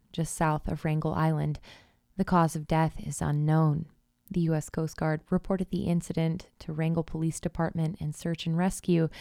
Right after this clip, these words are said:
at seven thirteen A M that day.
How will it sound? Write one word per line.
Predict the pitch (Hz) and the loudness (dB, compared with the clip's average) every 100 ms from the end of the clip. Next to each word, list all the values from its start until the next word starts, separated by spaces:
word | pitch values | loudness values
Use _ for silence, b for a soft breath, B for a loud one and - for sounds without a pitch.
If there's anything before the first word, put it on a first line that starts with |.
| B B B B B | B B B B B
at | 151 143 - | -4 -4 -4
seven | - 175 175 160 | 0 2 2 2
thirteen | 165 - - 151 151 151 - | 0 -4 -4 -2 -2 -4 -6
A | 143 | -6
M | 139 131 135 | -4 -4 -4
that | 131 - | -6 -6
day. | 143 135 | -4 -4